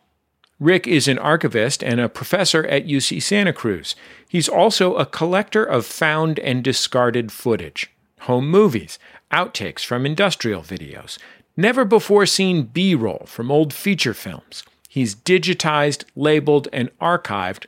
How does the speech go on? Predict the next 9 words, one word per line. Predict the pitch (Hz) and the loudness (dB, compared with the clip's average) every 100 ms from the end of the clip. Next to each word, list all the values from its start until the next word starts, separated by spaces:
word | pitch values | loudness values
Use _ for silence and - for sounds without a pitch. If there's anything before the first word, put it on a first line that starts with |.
| - | -12
literally | 131 156 165 165 156 156 - - | -2 0 2 2 2 0 -4 -18
thousands | - - 117 120 104 113 110 - | -10 -4 -2 -2 -4 -4 -4 -4
of | 117 104 - | -6 -6 -4
hours | 117 110 92 82 | -2 -2 -4 -6
of | 76 71 | -10 -10
it. | - - _ _ _ _ _ _ _ | -14 -18 _ _ _ _ _ _ _
With | - 143 | 0 2
his | 156 - | 2 0
partner, | - 320 330 185 180 | 0 0 2 0 0